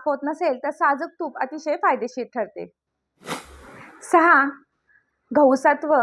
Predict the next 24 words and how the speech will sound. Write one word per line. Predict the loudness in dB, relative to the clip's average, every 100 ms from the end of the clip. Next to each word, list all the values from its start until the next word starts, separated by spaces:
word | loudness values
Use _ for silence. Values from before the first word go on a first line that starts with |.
| 0 -8 0
दलिया | 2 4 4 2
किंवा | 0 -4 -2 0
शिजवलेल्या | 0 2 2 4 2 2
शेवया | 2 2 4 2 0 -8 -20 -20 -20 -20 -20 -20 -20 -8 0
हे | 2
पोषणाने | 4 2 4 2 2 2
भरलेलं | 2 2 2 2 2
असतं. | 0 -4 -8 -8 _ _ _ _ 2
यामध्ये | 4 4 2 2 0 2
आयर्न | 2 4 4 2 0
आणि | 0 0
फायबर्स | 2 2 4 2 0
हे | 0
भरपूर | 0 2 0
प्रमाणात | 2 2 2 2
असतात. | -2 0 -2 -2 _ _ _ _ _
बाळाला | 2 6 6 6 2
देताना | -2 0 2 2 0
ते | -4 _ -6
पाण्यामध्ये | 2 2 2 0 0 0 -2 -4 _ _
छान | 0 2 2
शिजवून | 2 0 2 0 2
घ्या. | 0 -2 -6 _ _ _ 0
चवीसाठी | 2 2 2 0 0 -6